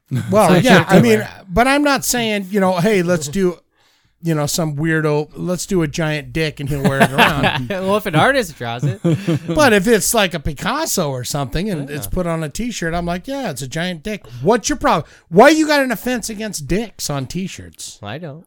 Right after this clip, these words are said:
Speaker 1: I, you know
Speaker 2: All right.
Speaker 1: what? I'll tell you. I'll tell you. I'm one of those guys that if you wear a dick T-shirt to, like, a place like the library, the children's section, something like that,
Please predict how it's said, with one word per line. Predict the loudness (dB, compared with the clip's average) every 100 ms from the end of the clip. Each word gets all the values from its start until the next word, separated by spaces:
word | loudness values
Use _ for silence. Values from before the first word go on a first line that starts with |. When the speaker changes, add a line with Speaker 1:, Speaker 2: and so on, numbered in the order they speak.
| 2
Speaker 1:
I, | 4
you | 4 2
know | 2
Speaker 2:
All |
right. | 2
Speaker 1:
what? | 0 0
I'll | -2
tell | -2
you. | -2 -2 -4
I'll | -6
tell | -4
you. | -6
I'm | -2 0
one | 0 0
of | -2
those | -2 -2
guys | -2 0 -2 -4
that | -6
if | -6
you | -2 0
wear | 0 -2
a | -4
dick | -4 -2 -2 -4
T-shirt | -6 -6 -8 -8
to, | -6
like, | -4 -4 -6
a |
place | -12 -10 -8 -6
like | -8 -10
the | -8
library, | -4 -2 -2 -2 -4
the | -4 -8
children's | -6 -6 -4 -4 -4
section, | -6 -6 -8
something | -6 -4 -4
like | -8 -6
that, | -6 -6